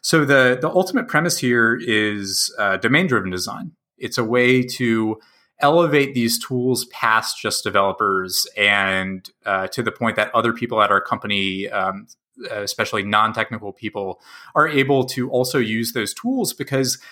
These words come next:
having a shared understanding of our domain about what that post means and what the comments are and, and the various operations that we can do with comments and the various data that we have,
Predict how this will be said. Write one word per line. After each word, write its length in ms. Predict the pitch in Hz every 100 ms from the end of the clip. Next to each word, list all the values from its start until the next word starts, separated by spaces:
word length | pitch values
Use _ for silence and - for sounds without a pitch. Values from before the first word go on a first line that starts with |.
| _
having 480 | - - 185 226 226
a 80 | 147
shared 420 | - - 117 147
understanding 560 | 139 139 127 117 110 127
of 100 | 113
our 120 | 107
domain 460 | 104 92 98 175 - _ _ -
about 340 | 113 104 104 - _ _ 120
what 260 | 113 127 -
that 300 | 120 123 -
post 340 | 123 123 -
means 400 | 123 123 123 117
and 160 | 107 98
what 120 | 117
the 60 | 117
comments 540 | - 123 127 120 -
are 380 | 117 113 113 107
and, 160 | 98 - - -
and 160 | 135 131
the 40 |
various 240 | 131 131 -
operations 560 | 131 131 117 117 139 123
that 100 | 135
we 80 | 110
can 160 | 110
do 160 | 101 117
with 160 | 120 -
comments 480 | 131 127 120 120
and 80 | 123
the 60 | 110
various 260 | 127 123
data 340 | - 113 117 117
that 220 | 117 113
we 120 | 110
have, 380 | - 113 113